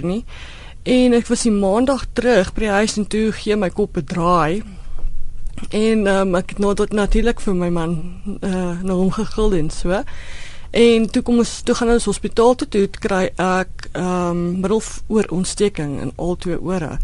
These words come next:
En dit was basies in 'n week se tyd, toe's ek doof. Dit was, dit was 'n skok geweest, maar, ehm,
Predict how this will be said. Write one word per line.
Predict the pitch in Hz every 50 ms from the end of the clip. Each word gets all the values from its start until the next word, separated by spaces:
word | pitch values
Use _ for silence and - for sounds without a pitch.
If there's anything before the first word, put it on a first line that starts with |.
| - - - - - - - - - -
En | - 190 240 240
dit | 233 220 208 -
was | 165 202 202 -
basies | - - 175 190 196 208 226 - - 233 233 226 - - - - -
in | - 202 202
'n | 190 175 143 135
week | 170 196 196 180 170 -
se | - - - -
tyd, | - - 82 - - - 156 - - - - - - -
toe's | - 202 180 175 175 -
ek | - 165 160 139 - -
doof. | - - - - - - - - - - - - - - - - - - -
Dit | - -
was, | - 208 208 214 - -
dit | 190 185 -
was | 185 185 190 -
'n | -
skok | - - - - 190 196 202 -
geweest, | - - 220 170 156 180 190 196 202 214 - - -
maar, | 208 196 190 185 180 185 185 180 -
ehm, | - - 185 185 190 185 180 180